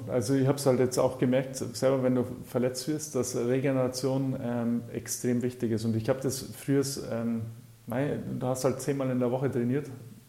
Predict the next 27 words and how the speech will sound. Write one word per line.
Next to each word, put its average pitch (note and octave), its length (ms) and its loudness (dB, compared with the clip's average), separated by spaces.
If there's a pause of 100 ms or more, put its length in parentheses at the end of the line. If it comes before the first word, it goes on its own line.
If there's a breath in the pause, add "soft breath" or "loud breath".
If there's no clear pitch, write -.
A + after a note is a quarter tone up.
(160)
ohne C#3 300 2
Hintergedanken. C#3+ 840 0 (880 loud breath)
Und B2 320 0 (140)
irgendwann C3+ 300 2
kommt's - 520 -4 (100)
und B2 120 -4
dann B2 260 -2 (440)
bist - 180 -2
du C3+ 60 8
halt B2 100 4
irgendwann C3+ 280 2
an B2+ 60 4
dem A#2 140 4
Punkt, E3 240 0
wo C#3 60 2
du B2 100 4
sagst, B2+ 380 0
ähm, A#2+ 260 2 (300)
„Okay, B2 360 0
ich A#2 60 -4
mach C3+ 160 0
halt C#3+ 180 0
lieber C3+ 360 2 (180)
mal B2 220 2
einen A#2 240 0
Tag B2 360 -2
wirklich B2+ 400 -2